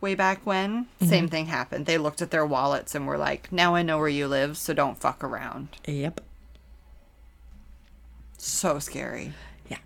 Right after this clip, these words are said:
Speaker 2: So the prison is now fully under control by the inmates.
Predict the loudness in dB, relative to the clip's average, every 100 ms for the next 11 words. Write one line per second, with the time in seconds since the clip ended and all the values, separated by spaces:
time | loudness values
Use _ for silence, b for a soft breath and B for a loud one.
0 | -20 -20 -20 -16 -2 4 6 6 4 0
1 | 2 4 6 8 10 10 10 10 10 8
2 | 2 6 8 10 8 8 6 2 2 0
3 | 2 2 4 2 0 -2 0 2 4 2
4 | 0 0 -2 -2 -4 -4 -8 -12 -10 -8
5 | -10